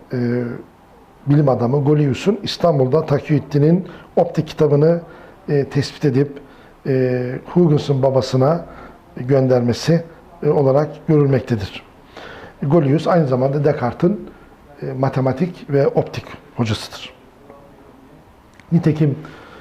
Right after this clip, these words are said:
e, çağdaş modern bilimin ort-, ortaya çıkmasında katkısı olan Kepler, Descartes ve Newton'un ve Huygens'ın birer optik kitabı olduğunu, e, göz önünde bulundurmamız lazım.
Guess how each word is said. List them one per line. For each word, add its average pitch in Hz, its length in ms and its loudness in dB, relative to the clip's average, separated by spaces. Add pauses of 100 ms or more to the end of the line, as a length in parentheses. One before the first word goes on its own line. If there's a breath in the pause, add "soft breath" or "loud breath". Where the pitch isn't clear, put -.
(260 loud breath)
e, 131 320 -4 (240)
çağdaş 139 600 -2 (140)
modern 151 400 2
bilimin 131 260 0
ort-, 123 380 -4
ortaya 147 320 0
çıkmasında 131 720 -2 (100)
katkısı 131 380 -4
olan 120 260 -2
Kepler, 139 440 0 (560 loud breath)
Descartes 131 400 0
ve 139 140 0
Newton'un 143 480 0 (480 loud breath)
ve 135 60 0
Huygens'ın 143 680 0
birer 139 340 2
optik - 440 -6 (100)
kitabı 131 300 -4
olduğunu, 147 640 2 (360 loud breath)
e, 139 160 2
göz 131 260 2
önünde 139 240 2
bulundurmamız 135 560 2
lazım. 113 260 0